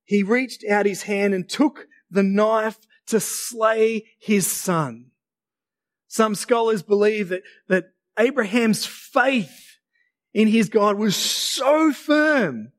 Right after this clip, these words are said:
that he believed that if he was to slay his son, that God would resurrect his son from the dead. Some, some believe that his faith was so firm in God that he had,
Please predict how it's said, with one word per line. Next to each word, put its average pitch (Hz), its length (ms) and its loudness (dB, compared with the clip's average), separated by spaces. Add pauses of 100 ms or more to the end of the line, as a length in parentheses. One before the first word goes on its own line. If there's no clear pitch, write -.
(380)
that 220 140 4
he 277 140 4
believed 269 540 2
that 220 160 0 (180)
if 240 160 0
he 277 100 4
was 269 220 2
to 233 120 -2
slay 294 680 0
his 240 320 2
son, 220 880 -2 (540)
that 214 100 2
God 247 340 0
would 220 160 2
resurrect 233 580 0
his 226 140 -6
son 208 280 0
from 202 200 -2
the 185 80 -2
dead. 147 360 -2 (760)
Some, 240 280 -2
some 262 240 2
believe 247 440 2
that 208 120 2
his 208 220 2
faith 226 380 0
was 208 180 -2
so 277 540 -2
firm 262 400 -2
in 226 100 0
God 214 380 2
that 208 100 0
he 226 80 -8
had, 233 260 -2